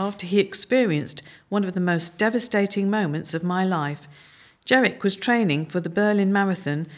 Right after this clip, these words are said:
when he cracked one of his toes and ended up on crutches for three months. He wasn't able to move properly or see people and decided that when he was better, he wanted to help others in a similar position. You can check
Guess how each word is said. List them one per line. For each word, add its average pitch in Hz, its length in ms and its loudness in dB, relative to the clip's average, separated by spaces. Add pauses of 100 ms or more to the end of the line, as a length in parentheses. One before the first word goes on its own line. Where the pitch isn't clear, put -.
(180)
when 190 120 0
he 247 100 0
cracked - 460 -4
one 196 140 2
of 214 80 0
his 220 180 -2
toes 147 460 0
and 175 160 -2
ended 214 340 0
up 180 160 -4
on 180 140 -2
crutches - 500 -6
for 190 100 -4
three 165 280 -2
months. 170 460 -2 (580)
He 214 80 -2
wasn't 254 340 0
able 214 200 2
to 208 140 -2
move 247 320 2
properly 151 440 -4
or 185 100 -2
see 226 220 0
people 151 500 -4 (420)
and 196 80 2
decided 220 600 0
that - 160 -4
when 226 140 0
he 254 120 0
was 233 140 0
better, 214 340 -2
he 170 160 0
wanted 196 380 -2
to 165 80 -6
help 175 280 -4
others 185 320 -2
in 151 80 0
a 151 60 -2
similar 170 380 -2
position. 135 640 -4 (640)
You 233 120 -4
can 254 160 0
check 320 360 -2